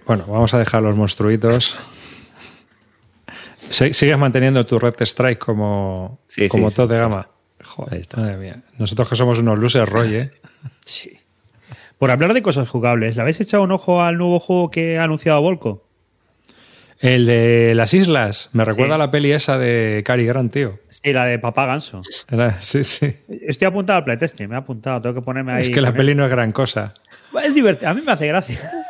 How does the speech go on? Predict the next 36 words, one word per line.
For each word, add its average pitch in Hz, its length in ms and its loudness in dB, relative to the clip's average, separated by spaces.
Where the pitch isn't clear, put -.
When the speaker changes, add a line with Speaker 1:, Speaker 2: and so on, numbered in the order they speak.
Speaker 3:
<laughs> - 340 -18
Le 165 120 0
tengo 208 160 0
mucho 202 180 2
cariño. 175 280 0
De 175 60 4
hecho, 190 180 -2
cuando 190 200 0
lo 185 100 2
publicó 175 340 2
Volko, 185 240 0
yo 180 100 0
le 160 80 2
dije, - 180 -4
"Oye, 170 180 -4
tío, 180 180 0
esto - 180 -4
es - 80 -6
el 220 60 0
juego 208 340 -2
de, 185 240 0
de 156 120 -4
Papá 156 260 0
Ganso". 147 480 -6
Y 147 80 -6
él 135 60 -4
decía, 127 280 -6
"Sí, 185 120 -2
sí, 165 140 0
pero, 120 720 -4
pero 131 160 -2
con 147 100 -2
más 175 160 -4
alcohol". 120 320 -4
<laughs> 165 60 6
Y 123 300 -2